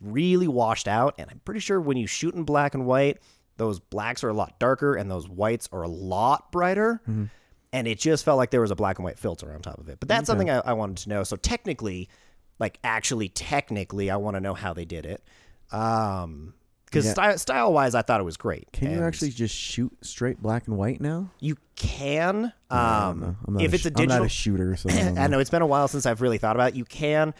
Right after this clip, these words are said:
Speaker 2: I'll ask
Speaker 1: On, on
Speaker 2: Jeff.
Speaker 1: digital, it, um, I think it does the same kinda thing. Film is really, if you're gonna do black and white, you wanna shoot on film. It'll, it'll capture things just differently than, than digital will.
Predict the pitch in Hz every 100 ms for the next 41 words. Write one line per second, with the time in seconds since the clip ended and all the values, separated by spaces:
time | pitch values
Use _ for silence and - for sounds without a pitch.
0 | - - 113 107 135 127 143 127 - 147
1 | 160 151 151 139 127 127 113 - 127 113
2 | 95 92 82 _ _ _ _ _ _ _
3 | _ _ _ - - 147 147 123 123 117
4 | 104 - 120 110 110 90 - 120 139 160
5 | - - _ _ _ - - 180 180 170
6 | 143 113 120 127 120 113 151 143 123 117
7 | 110 104 95 104 87 - 90 71 - 78
8 | - _ _ _ _ - 110 143 131 -
9 | 120 123 113 101 101 87 - - - _
10 | - 160 _ _ - - - 101 - 98
11 | - - 76 85 90 82 78 92 87 78
12 | 82 82 85